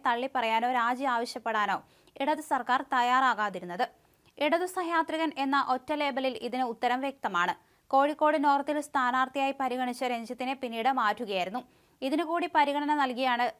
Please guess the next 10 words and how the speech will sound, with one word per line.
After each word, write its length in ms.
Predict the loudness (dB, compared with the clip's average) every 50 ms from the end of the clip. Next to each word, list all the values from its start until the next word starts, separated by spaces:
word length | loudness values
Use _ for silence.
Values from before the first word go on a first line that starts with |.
| -6 -2
ചലച്ചിത്ര 380 | -2 -2 -2 -2 -8 -4 -4 -4 -4
അക്കാദമി 420 | -2 0 0 0 0 -2 -4 -6 -8 -8 -8
ചെയർമാൻ 340 | -4 -2 -2 0 0 0 -2 -2
സ്ഥാനത്തേക്ക് 480 | -2 -2 -2 -2 -2 -2 -6 -4 -4 -4 -6
രഞ്ജിത്തിനെ 380 | -6 -8 -8 -8 -6 -6 -6 -6 -2 -2
പരിഗണിച്ചത്. 520 | -2 -2 -2 -4 -6 -6 -8 -8 -10 -10 -10 _ _ _ _ _ _ _ -12 -8
മുന്നിലേക്ക് 440 | -6 -4 -2 -2 -2 -2 -2 -2 -2
വച്ചു 180 | -4 -4 -4 -6 -6
നീട്ടിയ 280 | -4 -4 -2 0 2 2 2 2 -2 -12
സ്ഥാനാർത്ഥിത്വം 680 | -4 -2 0 0 2 2 2 0 0 -2 -4 -2 -2 -4